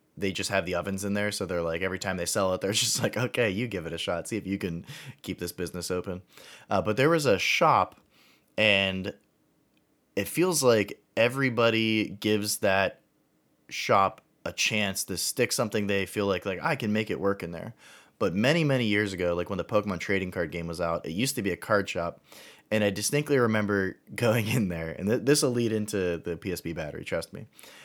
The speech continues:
Um, but I remember going in there. This is, she's twenty, more than twenty years ago at this point. And, uh, back in the day, you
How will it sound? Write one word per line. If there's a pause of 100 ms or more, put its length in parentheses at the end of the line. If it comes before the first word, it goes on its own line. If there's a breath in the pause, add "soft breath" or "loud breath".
(200 loud breath)
Um,
but
I
remember
going
in
there.
This
is, (140)
she's (460 soft breath)
twenty, (340)
more
than
twenty
years
ago
at
this
point. (640 loud breath)
And,
uh, (880)
back
in
the
day,
you